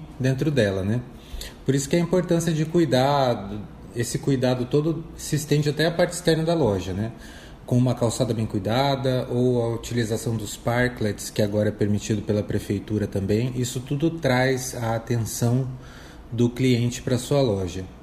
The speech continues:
O uso, quando permitido, de bancos e vegetação na fachada também é muito bacana, quando se trata de loja de rua, né?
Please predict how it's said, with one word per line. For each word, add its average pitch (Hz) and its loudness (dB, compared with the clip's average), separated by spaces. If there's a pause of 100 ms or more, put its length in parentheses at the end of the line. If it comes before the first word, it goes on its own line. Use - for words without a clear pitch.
(540)
O 131 -2
uso, 135 2
quando 127 2
permitido, 131 2
de 127 0
bancos 135 2
e 123 4
vegetação 123 0
na 123 2
fachada 123 0
também 135 0
é 147 0
muito 147 0
bacana, 143 2
quando 110 -2
se 120 -2
trata 120 0
de 113 0
loja 110 0
de 123 2
rua, 113 2
né? 104 0